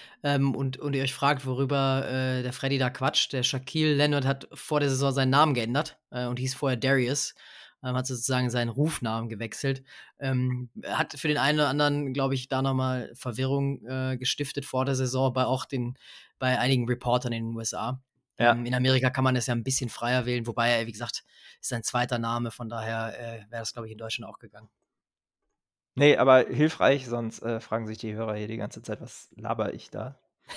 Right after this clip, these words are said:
Speaker 1: <laughs> Wenn sie es nicht sowieso schon tun.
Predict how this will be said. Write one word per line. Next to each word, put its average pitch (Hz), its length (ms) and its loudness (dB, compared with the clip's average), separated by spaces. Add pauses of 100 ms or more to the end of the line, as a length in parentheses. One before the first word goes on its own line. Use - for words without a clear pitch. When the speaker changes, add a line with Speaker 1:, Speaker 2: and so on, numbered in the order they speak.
Speaker 1:
<laughs> 135 420 0 (1700)
Wenn 165 160 6
sie 175 80 6
es 175 80 6
nicht 175 140 8
sowieso 165 320 10
schon 127 200 6
tun. 113 280 -2